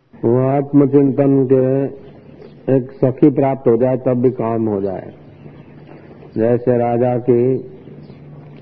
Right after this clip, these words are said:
कोई खास सेविका प्रसन्न हो जाए, तो राजा से मिला देती है,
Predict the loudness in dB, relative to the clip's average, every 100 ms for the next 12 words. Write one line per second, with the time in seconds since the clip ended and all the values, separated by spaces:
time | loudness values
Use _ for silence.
0 | -20 -20 -20 -14 -2 -2 -2 -2 -2 -2
1 | -2 2 4 2 0 -4 -6 -16 -20 -20
2 | -20 -20 -20 -20 -20 -20 -20 -20 -20 -20
3 | -20 -20 -20 -20 -20 -20 -20 -20 -20 -20
4 | -20 -20 -20 -2 -2 2 2 4 4 2
5 | 2 0 0 0 0 0 -2 -2 -4 -2
6 | -2 -2 -2 -2 -2 -4 -6 -12 -14 -18